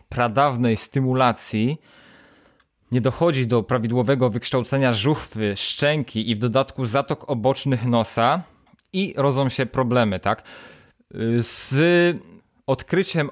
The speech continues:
ognia doszło do obróbki termicznej. Taki pokarm był łatwiejszy, bardziej miękki, bardziej papkowaty, więcej, dawał człowiekowi więcej energii.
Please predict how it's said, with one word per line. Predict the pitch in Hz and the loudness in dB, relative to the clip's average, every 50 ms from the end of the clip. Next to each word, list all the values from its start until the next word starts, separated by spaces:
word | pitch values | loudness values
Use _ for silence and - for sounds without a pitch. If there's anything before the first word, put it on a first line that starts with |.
| - - | -4 0
ognia | 139 139 123 107 120 110 113 113 127 147 170 175 160 - _ _ _ _ _ _ _ 110 | 0 2 2 2 2 2 4 4 4 2 0 -2 -8 -14 _ _ _ _ _ _ _ -4
doszło | 107 143 156 151 - - 151 147 | 0 0 0 0 0 0 0 0
do | - 151 - | 0 0 0
obróbki | - 147 123 120 135 151 143 - - 143 | 0 -2 -2 0 0 -2 -2 -2 -4 -4
termicznej. | - - 135 131 131 139 143 - - - - 95 95 95 | -2 -2 -2 -2 -2 -2 -4 -4 -4 -6 -6 -6 -8 -6
Taki | - - 139 - - 147 | -4 -4 -4 -4 -4 -6
pokarm | - - 156 147 - - 139 127 135 151 160 143 117 | -4 -2 -2 -2 -2 0 0 0 0 0 0 -2 0
był | 131 135 131 113 - - - _ _ _ _ _ _ | 0 0 0 0 -4 -8 -20 _ _ _ _ _ _
łatwiejszy, | - 117 131 127 - - - 143 127 120 - - - 131 151 170 180 - _ _ _ - | -2 0 0 0 -2 -2 0 0 0 0 0 -2 -2 -2 -2 -2 -4 -6 _ _ _ -6
bardziej | 95 123 135 139 127 107 120 123 117 110 107 101 98 _ - | -2 0 0 0 0 0 0 0 2 0 0 -4 -8 _ -4
miękki, | 113 123 135 135 127 120 113 - - - - 123 147 170 - _ _ _ _ - | -2 0 2 2 2 2 0 -2 -6 -8 -6 -6 -6 -6 -8 _ _ _ _ -4
bardziej | 127 123 120 104 113 117 | -2 -2 -2 -2 -4 -4
papkowaty, | - - 120 - - - 120 110 107 117 110 107 - - 113 127 147 - 110 | -2 -2 -4 -4 -4 -4 -2 0 2 2 2 0 0 -2 -2 -2 -2 -4 -4
więcej, | 98 123 143 151 151 - - - 147 151 156 151 - _ _ - - _ _ _ _ _ _ _ _ _ _ _ _ _ _ _ _ _ _ _ _ _ _ - - 117 | -2 0 0 0 -2 -2 -2 -2 0 0 -2 -4 -8 _ _ -20 -20 _ _ _ _ _ _ _ _ _ _ _ _ _ _ _ _ _ _ _ _ _ _ -8 -4 -2
dawał | 113 110 151 151 143 156 147 147 147 139 135 | 0 0 0 2 2 2 2 2 2 0 -2
człowiekowi | - - 147 135 135 - - 143 143 139 | -2 -2 0 0 0 0 0 0 0 2
więcej | 117 139 143 135 - 139 139 - | 2 2 0 0 0 -2 -4 -2
energii. | - 131 131 131 127 120 113 92 95 85 - | 0 0 2 4 4 2 2 -2 -6 -10 -14